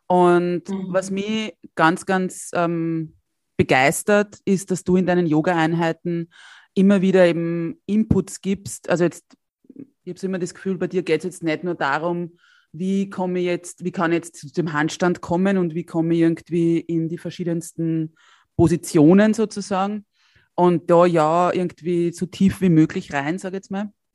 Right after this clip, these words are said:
Speaker 1: sondern dass du immer, immer wieder Inputs gibst, also wirklich also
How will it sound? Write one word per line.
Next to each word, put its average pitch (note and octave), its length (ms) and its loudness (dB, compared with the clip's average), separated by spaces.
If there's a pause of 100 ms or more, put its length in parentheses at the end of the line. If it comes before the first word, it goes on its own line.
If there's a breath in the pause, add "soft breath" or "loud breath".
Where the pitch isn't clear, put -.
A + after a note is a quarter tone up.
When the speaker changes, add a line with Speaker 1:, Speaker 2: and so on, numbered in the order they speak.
(560)
Speaker 1:
sondern E3+ 520 2 (260 soft breath)
dass F#3 200 -6
du G#3 100 2
immer, G3+ 200 2
immer F#3 220 0
wieder F#3 260 0
Inputs G3 460 0
gibst, - 420 -10
also E3 180 -8
wirklich E3+ 300 -8
also D#3+ 480 -4